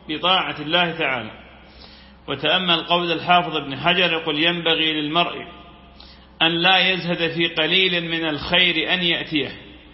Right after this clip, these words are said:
ولا في قليل من الشر أن يجتنبه، فإنه لا يعلم الحسنة التي يرحمه الله بها،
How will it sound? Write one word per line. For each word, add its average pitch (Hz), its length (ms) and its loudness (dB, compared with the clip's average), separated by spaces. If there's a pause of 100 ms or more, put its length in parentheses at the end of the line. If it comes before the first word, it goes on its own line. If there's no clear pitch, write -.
(540)
ولا 175 340 4
في 185 200 -2
قليل 180 560 0
من 170 140 -4
الشر 165 680 0
أن 185 80 0
يجتنبه، 175 680 0 (760)
فإنه 175 640 0
لا 185 200 4
يعلم 175 460 2
الحسنة 180 680 -2
التي 175 400 -2
يرحمه 175 680 0
الله 175 400 2
بها، 127 280 -4